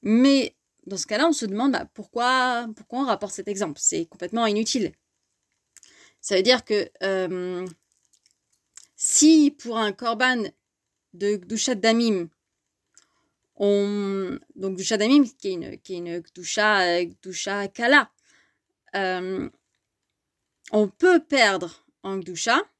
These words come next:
non, pardon, de Gdusha, si on passe de Ola à Damim, donc de, de Chamoura à Kala, on peut perdre, alors qu'Alver Chomer, alors a fortiori qu'on peut monter en Gdusha. Donc ça sert, ça sert à quoi en fait de ramener un exemple qui prouve la même chose, qui prouve même moins ?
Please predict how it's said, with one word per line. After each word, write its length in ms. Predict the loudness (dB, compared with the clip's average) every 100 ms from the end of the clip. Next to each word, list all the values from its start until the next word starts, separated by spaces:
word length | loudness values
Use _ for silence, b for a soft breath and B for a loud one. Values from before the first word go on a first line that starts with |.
| _ _ _
non, 100 | -4
pardon, 220 | 0 0
de 120 | 2 0
Gdusha, 320 | 0 0 0
si 120 | 0
on 60 | -2
passe 140 | -2
de 60 | -2
Ola 280 | 0 4
à 80 | 4
Damim, 320 | 2 -2 -4 -8 _ _ _ _ _
donc 140 | -14 -6
de, 120 | -4
de 140 | -4
Chamoura 460 | -2 2 2 2 0
à 60 | -2
Kala, 280 | 0 0 -2 b b b
on 100 | -10
peut 160 | -6 -2
perdre, 320 | 4 4 2 _
alors 240 | -2 -2
qu'Alver 240 | -4 -4 -2
Chomer, 220 | 2 4
alors 220 | 4 2
a 120 | -2
fortiori 600 | -4 -6 -6 -4 2 2 0 B B _
qu'on 200 | -6 -4
peut 280 | -2 -2 -4 -8
monter 540 | -2 0 0 2 0 0 _
en 200 | -2 -2
Gdusha. 340 | -2 -4 -4
Donc 160 | -4 -6
ça 100 | -4
sert, 240 | -2 -4
ça 140 | -2 -2
sert 200 | 0 0
à 100 | 0
quoi 200 | 2 0
en 40 |
fait 160 | 2 0
de 120 | 2
ramener 400 | 2 2 4 4
un 60 | 4
exemple 340 | 0 0 0
qui 80 | -2
prouve 260 | -6 -4 -2
la 100 | -2
même 140 | -2
chose, 220 | 0 0
qui 120 | 0
prouve 200 | -8 -2
même 160 | 0 2
moins ? 260 | 0 -2